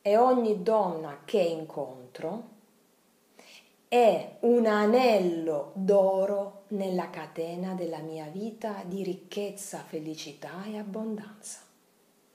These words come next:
Ok? Sapete perché? Perché ogni uomo ed ogni donna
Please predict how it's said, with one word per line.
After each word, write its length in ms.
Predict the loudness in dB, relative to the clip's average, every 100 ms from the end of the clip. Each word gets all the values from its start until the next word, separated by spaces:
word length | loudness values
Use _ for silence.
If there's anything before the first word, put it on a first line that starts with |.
| _ _ _ _ _ _ _ _ _ _ _ _ _ _ _ _ _
Ok? 280 | -10 -8 -8 -16 _ _ _ _ _ _ _ _ _ _ _ _ _ _
Sapete 380 | -16 -10 -6 -6
perché? 500 | -6 -12 -16 -16 _ _ _ _ _ _ _ _ _ _ _ _ _ _ -20 -12
Perché 380 | -6 -2 2 4 4
ogni 320 | 4 4 4
uomo 460 | 6 8 8 4
ed 100 | 0
ogni 360 | -4 -4 -8 -6
donna 680 | -2 -2 -2 -6 -8 -12